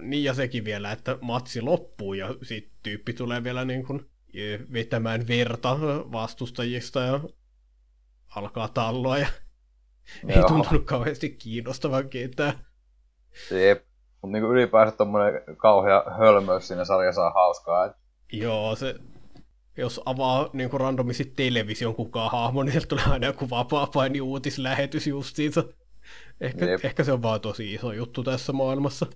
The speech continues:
Speaker 2: Mutta joo, sit taas, sit jos tää sarja yrittää niitä vakavampia hetkiä, niin sit taas tulee semmonen, että huhuijakkaa, että onkohan tää edes tarkoituksella tehty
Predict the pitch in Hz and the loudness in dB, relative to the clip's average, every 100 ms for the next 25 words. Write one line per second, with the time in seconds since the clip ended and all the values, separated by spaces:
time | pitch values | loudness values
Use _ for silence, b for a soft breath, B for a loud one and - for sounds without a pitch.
0 | _ _ _ _ 110 104 - 104 107 98 | _ _ _ _ -6 -6 -2 8 10 10
1 | 92 110 110 120 113 101 _ _ _ - | 6 0 4 10 10 8 _ _ _ -8
2 | 110 117 110 113 113 107 107 104 107 - | 0 0 6 6 8 6 6 4 0 2
3 | 104 101 - - 98 101 101 - 113 110 | 8 8 6 -4 -10 -2 0 -2 -2 4
4 | 104 95 87 92 92 92 - 92 92 104 | 4 4 0 0 0 -2 -2 -4 -4 -8
5 | - 98 90 95 90 101 90 87 - 113 | 2 2 4 0 0 0 -8 -6 -6 -8
6 | 107 113 107 107 - 107 101 - 101 107 | -8 0 2 2 4 6 6 4 2 2
7 | 107 104 101 104 104 107 107 101 101 101 | 0 4 4 4 6 4 4 -4 -6 -8
8 | 92 98 - - | -4 -4 -6 -14